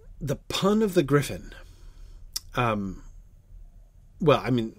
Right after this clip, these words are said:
the pun which the Gryphon explains, right, which seems to be, uh, e-,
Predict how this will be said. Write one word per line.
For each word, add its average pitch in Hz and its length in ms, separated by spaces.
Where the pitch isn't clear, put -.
the 127 160
pun 123 340
which 110 160
the 123 60
Gryphon 110 460
explains, 110 920
right, 110 200
which 110 180
seems 110 340
to 117 80
be, 101 400
uh, 98 280
e-, 107 220